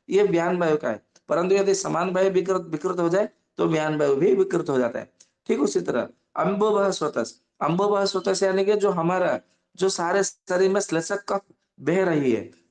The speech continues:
चल रही है, धावायमान हो रही है। अभी मैंने जैसे मतलब बोल रहा था कि प्रशिराओं में हमारा, अम, कफ, श्लेषक कफ मतलब परि-, मतलब,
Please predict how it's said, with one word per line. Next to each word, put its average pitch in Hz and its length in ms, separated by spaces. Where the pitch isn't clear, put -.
चल 185 160
रही 170 180
है, 131 80
धावायमान 175 500
हो 170 120
रही 147 160
है। 127 80
अभी 131 200
मैंने 180 220
जैसे 175 220
मतलब 175 280
बोल 151 160
रहा 139 120
था 117 240
कि 202 120
प्रशिराओं 190 560
में 220 340
हमारा, 190 400
अम, 127 720
कफ, 180 240
श्लेषक 170 460
कफ 202 180
मतलब 185 280
परि-, 170 300
मतलब, 165 320